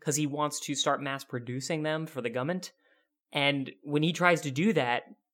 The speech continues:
uh, Metamorpho breaks in and says, "Why are you making more fuckers like me? I didn't want this. Nobody wants this." And he roughs him up. And in an extremely short circuit,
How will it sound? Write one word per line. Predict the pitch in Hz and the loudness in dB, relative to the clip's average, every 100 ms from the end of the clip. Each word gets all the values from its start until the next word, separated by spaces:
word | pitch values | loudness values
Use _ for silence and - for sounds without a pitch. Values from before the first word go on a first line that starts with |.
| _ _ _ _ _ _ - | _ _ _ _ _ _ -4
uh, | 131 123 | -2 4
Metamorpho | 147 175 147 175 165 | 6 8 8 6 6
breaks | 135 135 135 | 6 2 2
in | 143 | 0
and | 135 131 | 0 0
says, | 139 135 | 2 2
"Why | 135 131 147 | 2 6 6
are | |
you | 185 190 | 6 2
making | 170 175 175 147 | 2 2 2 2
more | 135 | 0
fuckers | 135 139 139 131 | 0 -2 -2 -2
like | 135 127 135 | 0 0 0
me? | 139 127 | 0 2
I | 127 | 4
didn't | 147 160 | 4 2
want | 123 127 127 | 2 2 2
this. | 131 139 | 0 6
Nobody | 143 143 135 | 6 6 4
wants | 127 131 135 - | 4 4 4 2
this." | 117 117 - _ _ - | -2 -2 -10 _ _ 4
And | 147 | 6
he | 147 | 8
roughs | 143 170 - | 6 4 4
him | 165 | 2
up. | 135 151 - _ - - _ _ - | 2 2 -4 _ -20 -20 _ _ 4
And | 147 147 135 - | 4 4 -2 2
in | 156 | 4
an | 156 | 6
extremely | 151 - - 156 165 170 165 160 143 | 4 0 0 2 2 4 2 2 -2
short | - - 143 139 | -4 2 2 4
circuit, | - 151 - 143 135 | 4 4 6 4 4